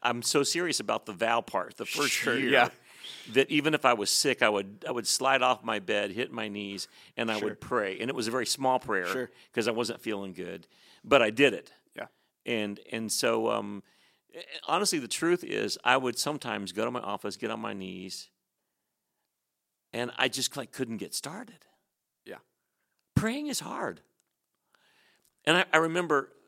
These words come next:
Speaker 1: some of my prayers started out like this. "All right, God, here I am again today, and honestly, God, I'm not sure if I'm doing this right. But I do know one thing. I'm on my knees
Speaker 2: Mm.
Speaker 1: because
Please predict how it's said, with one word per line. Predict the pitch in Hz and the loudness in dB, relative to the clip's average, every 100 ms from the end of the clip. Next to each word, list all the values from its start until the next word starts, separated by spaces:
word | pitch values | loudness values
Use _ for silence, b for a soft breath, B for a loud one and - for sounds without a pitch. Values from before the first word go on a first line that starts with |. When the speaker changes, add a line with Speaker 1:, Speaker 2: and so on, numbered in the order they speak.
| 139 | _
Speaker 1:
some | 135 202 | -2 2
of | |
my | 196 | 2
prayers | 135 135 120 - | 0 0 0 2
started | 123 113 | 0 0
out | 110 | 0
like | 101 - | -2 -2
this. | 101 90 - _ _ _ | -4 -4 -8 _ _ _
"All | 127 | 0
right, | 123 101 | 0 2
God, | 101 | 0
here | 101 120 | 0 -2
I | 113 | -2
am | 110 | -2
again | 104 107 | -4 -4
today, | 98 98 98 | -4 -4 -4
and | 95 95 92 - _ _ _ _ _ _ _ _ _ _ _ _ _ _ _ 160 | -8 -8 -10 -16 _ _ _ _ _ _ _ _ _ _ _ _ _ _ _ 2
honestly, | 196 180 | 2 2
God, | 156 147 | -2 -2
I'm | 147 | 0
not | 147 | -2
sure | - 139 | -2 -4
if | |
I'm | 113 | -4
doing | 95 98 | -4 -8
this | 90 - | -8 -12
right. | 69 - _ _ _ _ _ _ _ _ _ _ _ _ _ _ _ _ _ _ - | -14 -16 _ _ _ _ _ _ _ _ _ _ _ _ _ _ _ _ _ _ 0
But | 120 143 | 4 6
I | |
do | 143 202 | 6 4
know | 175 | 2
one | 135 123 113 | 2 -2 -4
thing. | - - 101 _ _ _ _ _ _ _ _ | -12 -16 -20 _ _ _ _ _ _ _ _
I'm | 120 127 | -4 -2
on | 135 | 0
my | 135 | -2
knees | 123 113 110 - | -4 -6 -8 -10
Speaker 2:
Mm. | 110 | -12
Speaker 1:
because | 110 - 107 104 - | -8 -2 -2 -2 -6